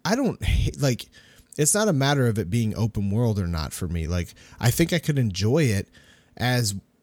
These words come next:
what it is if there was just something more. Like, feels so, like, basically and, like, I, I,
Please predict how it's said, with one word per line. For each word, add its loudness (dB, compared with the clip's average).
what 0
it 0
is 2
if -2
there 0
was -2
just 0
something -2
more. 0
Like, -4
feels 0
so, 0
like, -2
basically 0
and, -2
like, -6
I, 0
I, -2